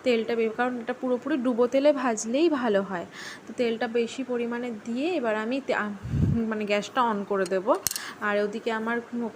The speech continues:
পাশের গ্যাসটাতে বসানো আছে হচ্ছে চিনির শিরাটা। তো দেখতেই পাচ্ছ চিনির শিরাটাও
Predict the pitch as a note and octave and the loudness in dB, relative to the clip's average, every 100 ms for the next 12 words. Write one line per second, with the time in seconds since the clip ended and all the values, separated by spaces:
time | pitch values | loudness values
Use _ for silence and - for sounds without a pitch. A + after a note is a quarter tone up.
0 | - G#3+ G#3 B3 A#3 A3 A3 A#3+ A#3+ A3+ | -6 -4 -2 -2 0 0 -2 -6 -4 -2
1 | G3+ A3 A3+ A3+ A#3 B3 A#3 A3+ A3+ A3 | -2 -4 -4 -4 -4 -4 -4 -4 -4 -2
2 | A3+ G3+ F#3 A3+ D#4 - - - - A#3 | 0 0 0 -2 -4 -10 -16 -10 0 0
3 | A3+ B3 B3 A#3 G#3+ C#4+ B3+ A3+ A3+ - | 0 -2 0 0 0 -4 -4 -4 -4 -2
4 | A3 G#3 A3 | 0 0 2